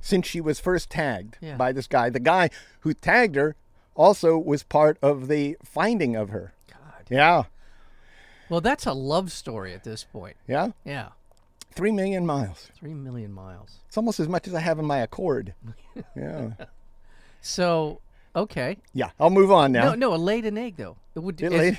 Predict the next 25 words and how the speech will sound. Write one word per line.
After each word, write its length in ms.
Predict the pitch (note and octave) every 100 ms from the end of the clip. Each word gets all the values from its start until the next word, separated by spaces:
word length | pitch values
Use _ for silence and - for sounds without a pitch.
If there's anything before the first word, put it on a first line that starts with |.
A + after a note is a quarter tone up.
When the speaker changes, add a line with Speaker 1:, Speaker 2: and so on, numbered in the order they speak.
| - -
Speaker 1:
it 140 | F3
laid 220 | E3+ E3
an 100 | D#3
egg. 160 | C3 F#2+
Speaker 2:
What, 140 | G#3
does 120 | F3+ G3+
that 160 | G#3+
mean 260 | F#3+ F#3 D#3+ -
it 160 | E3+ D#3+
gave 260 | F3 D3+ -
birth? 300 | D#3 B3 D4 - D3+
Uh, 40 |
is 200 | D#3 D#3+
that 120 | F3+
what 100 | G3+
you're 120 | A3+
saying? 320 | A3 A3+ A#3 F3
I'm, 160 | D3+
uh, 40 | - - C4+ - F#3
did 160 | E3
it, 240 | D3 - D#3
was 160 | D3+
it 80 | C#3+
a 80 | A#2+
chick? 440 | - - G#3 -